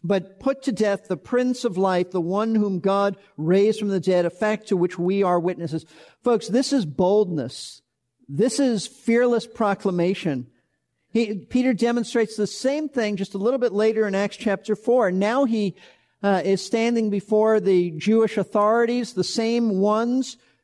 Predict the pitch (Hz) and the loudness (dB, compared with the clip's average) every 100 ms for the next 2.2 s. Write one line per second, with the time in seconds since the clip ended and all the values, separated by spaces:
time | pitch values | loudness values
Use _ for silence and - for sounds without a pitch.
0 | _ 233 214 208 190 185 170 165 202 175 | _ 2 4 4 4 0 0 0 0 -2
1 | - 226 214 220 - 190 180 196 208 - | 0 0 2 -2 -2 -2 0 0 0 0
2 | 269 269 | -2 -2